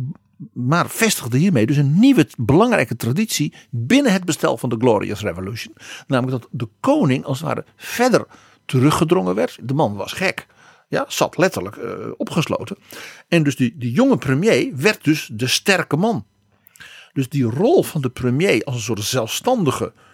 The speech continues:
leidersfiguur is dus een gevolg van de Franse Revolutie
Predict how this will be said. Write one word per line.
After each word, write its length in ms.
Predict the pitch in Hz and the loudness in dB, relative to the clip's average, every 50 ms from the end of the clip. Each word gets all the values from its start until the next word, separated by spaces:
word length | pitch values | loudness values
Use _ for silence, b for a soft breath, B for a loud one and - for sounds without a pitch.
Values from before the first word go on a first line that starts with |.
| b b b | b b b
leidersfiguur 920 | - 85 110 151 208 254 240 160 - - - 127 110 - 117 123 180 - b b b b b b b | -8 -2 0 2 2 4 2 2 0 -2 -4 -4 -4 -2 -2 -2 -2 -2 b b b b b b b
is 160 | - 170 - | 0 0 0
dus 120 | 139 120 113 | 0 -2 -4
een 80 | 113 | -4
gevolg 540 | - 120 - - 370 381 - - - - - b b b b | -6 -6 -6 0 2 2 2 2 0 -4 -8 b b b b
van 400 | b - - - 302 240 175 - - - | b -12 -4 0 2 2 2 0 -4 -4
de 100 | 160 151 | -6 -2
Franse 340 | - 240 254 247 170 - | 0 2 2 2 2 2
Revolutie 600 | 151 139 120 113 127 165 220 226 - - 180 180 | 2 0 0 0 0 -4 -4 -4 -6 -8 -8 -8